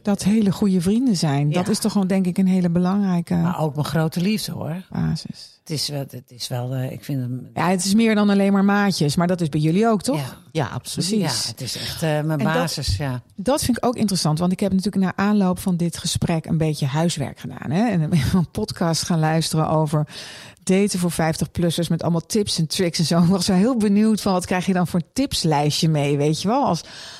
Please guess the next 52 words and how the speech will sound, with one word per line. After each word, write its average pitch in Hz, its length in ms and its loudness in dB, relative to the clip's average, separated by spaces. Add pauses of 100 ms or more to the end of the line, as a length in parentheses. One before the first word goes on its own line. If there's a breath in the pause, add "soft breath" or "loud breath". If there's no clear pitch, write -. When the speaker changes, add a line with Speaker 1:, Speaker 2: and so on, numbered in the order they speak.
(120 loud breath)
Speaker 1:
als 180 220 -4
vijftig-plusser 185 880 -2
als 160 160 0
je 180 80 2
gaat 151 240 0
daten? 190 520 0 (680 loud breath)
Want 196 180 0
ik 190 80 -4
moet 208 140 2
je 214 80 2
eerlijk 214 180 0
bekennen, 226 340 0
en 185 60 2
dat 185 140 0
is - 60 -6
een 196 60 2
beetje 180 300 0
mijn, 175 360 2
eh, 156 640 0
mijn 160 220 2
showdownkaart. 170 960 0
En 180 80 -2
dan 160 200 0
even 156 280 -2
voor 170 100 -4
de 165 60 -2
luisteraars, 165 560 0
de - 80 -4
showdownkaart 160 840 -2
laat 160 220 -2
ik 170 120 -8
de 165 80 -4
dames 160 360 -2
invullen 175 560 2
en 139 200 -2
vul - 140 -4
ik 175 100 -8
zelf - 220 -4
ook 190 200 -2
in. 180 220 0 (380 loud breath)
Dat 185 140 -2
is 175 120 2
een 170 60 0
soort 175 180 0
van 170 160 -2 (240)
onthulling 175 640 2
of, 151 360 -2
eh, - 180 -6
bekentenis 160 540 0
rondom 151 300 -2
dit 139 160 -4
thema. 220 480 2